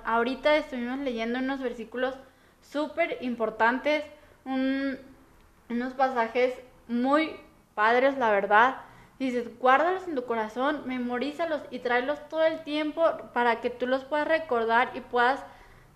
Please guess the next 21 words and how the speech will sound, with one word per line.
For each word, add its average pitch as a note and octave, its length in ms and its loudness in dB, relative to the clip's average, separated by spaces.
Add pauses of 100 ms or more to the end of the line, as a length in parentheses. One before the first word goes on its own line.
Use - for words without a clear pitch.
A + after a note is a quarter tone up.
(200)
tener B3+ 400 0
presente D4+ 560 0
lo C#4+ 160 0
que A#3+ 140 2
Dios A#3+ 360 2
te C#4 140 0
dice". C4 540 -4
Alégrate D4+ 680 4
y D#4 140 -4
disfruta C#4+ 760 -8
la B3 120 -6
vida, C#4+ 500 -4 (480)
claro, G#3 380 2
con G#3+ 180 -8
prudencia, B3+ 720 0
no B3+ 760 -2 (280)
te B3+ 80 2
aloques, B3+ 680 0
no B3+ 500 -4 (360)
eches C4+ 580 2
la A3 760 0